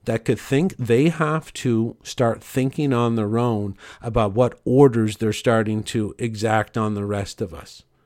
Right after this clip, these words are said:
'Cause sometimes this goes sideways, folks, where the whole government topples 'cause people get so sick of the shit the government's shoveling down.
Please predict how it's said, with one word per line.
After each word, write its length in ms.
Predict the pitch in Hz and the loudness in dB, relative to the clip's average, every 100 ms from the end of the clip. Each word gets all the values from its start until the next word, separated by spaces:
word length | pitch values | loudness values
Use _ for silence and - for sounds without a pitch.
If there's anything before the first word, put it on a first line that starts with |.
| _ _ _ | _ _ _
'Cause 160 | - 104 | -8 -4
sometimes 540 | 139 151 175 175 170 | 0 0 4 2 2
this 180 | 156 - | -2 0
goes 260 | 151 139 | 4 4
sideways, 600 | - 139 151 147 110 104 | 4 4 4 4 2 0
folks, 420 | - - 107 104 - | -4 -4 -4 -4 -4
where 240 | 107 98 - - - | -2 -4 -8 -18 -10
the 100 | 104 | 0
whole 220 | 151 143 | 2 2
government 580 | 120 123 131 120 110 - | 4 2 2 0 -2 -2
topples 440 | 135 139 - 104 | 0 0 -2 -8
'cause 160 | - 107 | -8 -6
people 300 | - 120 123 | -4 -4 -4
get 200 | 110 - | -4 -4
so 200 | 113 104 | -4 -6
sick 540 | - - 160 120 - - - | -8 -4 0 0 -4 -20 -16
of 240 | - 113 107 | -6 -6 -4
the 120 | 104 | -6
shit 460 | 92 - 147 127 - | -4 0 2 2 0
the 100 | 113 | -2
government's 540 | 113 113 113 110 104 | 0 -2 -2 -4 -4
shoveling 560 | - 120 107 107 104 101 | -2 0 0 -2 -4 -4
down. 400 | 107 104 95 | -4 -4 -6